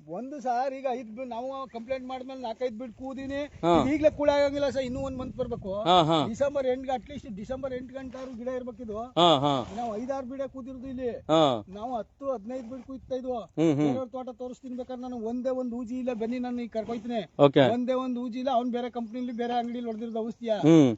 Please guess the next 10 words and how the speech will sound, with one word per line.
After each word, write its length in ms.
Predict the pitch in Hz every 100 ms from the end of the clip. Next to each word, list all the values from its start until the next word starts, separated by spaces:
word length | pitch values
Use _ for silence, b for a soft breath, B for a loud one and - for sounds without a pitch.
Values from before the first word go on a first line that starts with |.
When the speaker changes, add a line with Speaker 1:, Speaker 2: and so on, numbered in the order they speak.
| -
Speaker 1:
ಇವತ್ತು 240 | 226 220
ಅವನು 200 | 202 240
ಕುಯ್ತಾವನ? 360 | 226 240 208 185
Speaker 2:
ಹ್ಮ್. 540 | - 156 160 143 117 101
Speaker 1:
ಅವನು 220 | 247 254
ತೋರಿಸ್ತೀನಿ. 460 | 247 240 - 240 226
Speaker 2:
ನೋಡಿ, 220 | 175 190
ಇವ್ರು 160 | 175
ಹೇಳ್ದಂಗೆಲ್ಲ 500 | 165 220 233 226 233
ಮಾಡ್ಬೇಕು 320 | 233 226 226